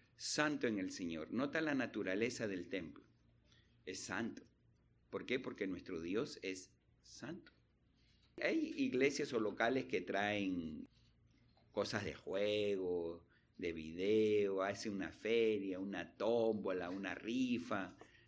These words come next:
No paran de vender. Hace, cuando tú escuchas a esa persona que tienen su motivo, son libres de hacerlo.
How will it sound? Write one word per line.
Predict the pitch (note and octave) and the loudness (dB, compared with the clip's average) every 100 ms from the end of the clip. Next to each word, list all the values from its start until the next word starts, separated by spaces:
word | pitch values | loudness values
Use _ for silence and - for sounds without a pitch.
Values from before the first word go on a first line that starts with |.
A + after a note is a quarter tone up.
| _ | _
No | A2+ B2 B2+ | 0 2 4
paran | C3+ C3+ C3 | 6 6 6
de | A2 G2 | 4 2
vender. | F#2 G2 B2 B2 | 0 4 4 4
Hace, | G#2+ C3+ | 2 0
cuando | B2+ A2+ A2 | 0 0 2
tú | B2 D3 | 2 2
escuchas | C#3 - C#3+ C3+ | 2 2 2 2
a | C3 | 2
esa | A2+ | 2
persona | - - C3+ C3 A2 - - - _ | 2 4 4 4 0 -6 -20 -20 _
que | - A2 F#2+ F#2+ F#2 - - - - - _ - | 0 4 4 2 -4 -8 -18 -20 -20 -20 _ 6
tienen | - A#4 G#4+ A3 | 12 12 10 2
su | F3+ | 6
motivo, | C#3 B2+ E3 C#3+ G#2 | 6 6 6 6 4
son | - C#3+ E3 | 4 2 4
libres | D#3 E3+ G#3+ F#3+ D3 | 4 4 6 6 6
de | G#2 | 2
hacerlo. | - B2 C3+ A2 D2+ | 2 6 6 6 -2